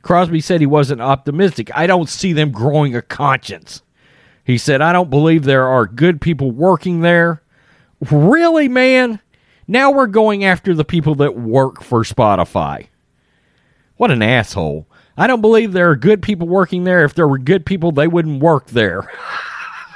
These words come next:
Ah, says the guy that's got all this money. Fucking elites. Crosby has had a long history of issues with streaming in general, Spotify specifically, over the pittance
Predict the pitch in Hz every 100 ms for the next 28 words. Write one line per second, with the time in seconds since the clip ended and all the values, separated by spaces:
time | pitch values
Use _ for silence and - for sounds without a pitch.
0 | - - - - - - _ _ _ -
1 | - - - _ - 214 208 175 139 107
2 | 90 101 117 - 240 220 185 196 185 165
3 | - 165 143 131 120 110 131 135 104 80
4 | - _ _ _ _ _ _ _ _ _
5 | - - 196 165 165 123 120 107 92 -
6 | - _ _ _ _ _ - 226 226 208
7 | 202 160 147 190 165 156 175 170 180 175
8 | - 165 151 131 _ _ _ 131 131 147
9 | 160 - 143 117 117 107 - 180 185 170
10 | 139 127 110 123 160 117 104 107 - _
11 | _ _ _ - 196 190 175 170 165 -
12 | 143 - 190 160 - 139 143 147 139 135
13 | 135 131 175 131 135 131